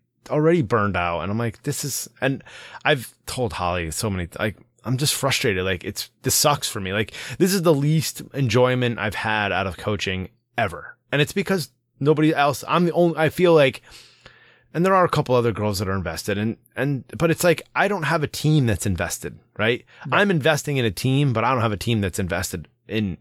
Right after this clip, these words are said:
Speaker 1: in itself, right? Because they, they don't wanna be there. Some are playing lacrosse, some are playing field hockey, another one plays basketball. They have guitar and flute cl-, and, like, I don't, I'm, I'm, I'm like, "Ah,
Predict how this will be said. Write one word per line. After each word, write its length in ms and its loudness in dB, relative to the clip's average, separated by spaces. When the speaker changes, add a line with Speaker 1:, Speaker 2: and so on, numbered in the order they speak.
Speaker 1:
in 240 -4
itself, 640 -6
right? 300 -2
Because 280 -2
they, 140 -2
they 100 2
don't 160 4
wanna 220 0
be 240 2
there. 200 4
Some 220 0
are 140 0
playing 280 -2
lacrosse, 520 0
some 180 -8
are 60 -4
playing 460 -6
field 320 2
hockey, 400 0
another 200 0
one 80 -4
plays 220 -4
basketball. 800 0
They 160 -2
have 160 -6
guitar 640 2
and 240 -6
flute 380 0
cl-, 160 -2
and, 160 -2
like, 160 -2
I 120 4
don't, 280 2
I'm, 180 0
I'm, 300 0
I'm 480 -2
like, 360 2
"Ah, 280 0